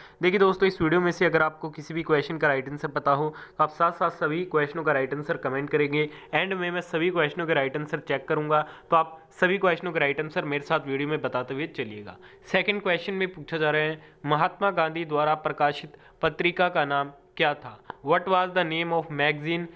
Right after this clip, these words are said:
published by महात्मा गांधी? देखिए दोस्तों, महात्मा ब-, गांधी के द्वारा प्रकाशित पत्रिका का नाम क्या था? तो इसका नाम था यंग इंडिया। यंग इंडिया जो मैगज़ीन है, वो पब्लिश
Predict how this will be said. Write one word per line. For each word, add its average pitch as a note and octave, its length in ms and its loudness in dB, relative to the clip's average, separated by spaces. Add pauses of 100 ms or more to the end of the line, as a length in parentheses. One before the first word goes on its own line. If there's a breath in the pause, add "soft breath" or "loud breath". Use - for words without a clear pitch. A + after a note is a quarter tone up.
(240 loud breath)
published F3+ 560 0
by C#3+ 280 4
महात्मा C#3+ 500 0
गांधी? A2+ 360 -4
देखिए E3 220 2
दोस्तों, F3 400 0 (280 loud breath)
महात्मा E3+ 500 2
ब-, D#3+ 180 -4 (120)
गांधी D3 320 2
के F3+ 140 -2
द्वारा B2 300 -2 (260 loud breath)
प्रकाशित E3+ 560 -2 (240)
पत्रिका F3+ 460 2
का F3 120 0
नाम D#3 200 2
क्या D3+ 180 0
था? D#3 200 0 (280 loud breath)
तो E3+ 60 0
इसका E3 260 0
नाम D#3+ 180 0
था F3+ 160 0
यंग C#3+ 380 -2
इंडिया। A#2 320 -8
यंग F3 340 2
इंडिया F#3+ 240 4
जो F3+ 120 0
मैगज़ीन D3 460 0
है, E3 300 0 (200 loud breath)
वो D#3+ 80 2
पब्लिश E3 460 0